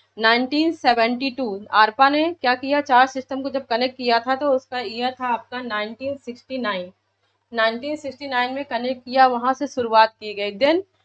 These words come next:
उसके बाद आपका arpa net आता है। arpa net कब आया आपका? नाइनटीन सेवेंटी टू में। नाइनटीन सेवेंटी टू में आपका arpa से यह क्या हुआ, arpa net हो गया। arpa net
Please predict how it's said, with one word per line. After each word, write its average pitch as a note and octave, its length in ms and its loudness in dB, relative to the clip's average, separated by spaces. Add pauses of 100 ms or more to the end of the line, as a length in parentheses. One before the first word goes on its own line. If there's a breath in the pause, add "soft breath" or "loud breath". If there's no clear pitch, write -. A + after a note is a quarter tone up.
(380)
उसके B3 240 -4
बाद D4 220 0
आपका C#4+ 380 2
arpa A3 340 2
net B3+ 220 -2
आता F#3 280 0
है। F#3+ 200 -6 (100)
arpa A#3 320 2
net C#4+ 240 0
कब C4+ 140 2
आया C4+ 240 6
आपका? C4+ 260 0
नाइनटीन A#3 640 -4
सेवेंटी G#3 540 -2
टू G#3+ 240 -10
में। E3+ 160 -12 (720)
नाइनटीन B3 540 -2
सेवेंटी A#3+ 460 -6
टू B3 180 -10
में C4 240 -4
आपका C4 420 -4 (100)
arpa G#3+ 340 0
से C#4 180 -6
यह B3 180 -4
क्या A#3+ 180 2
हुआ, B3 320 0
arpa G#3 340 -2
net G#3+ 240 -10
हो E3+ 100 -12
गया। F3 280 -10 (1080)
arpa G#3 440 -2 (960)
net G3 260 -4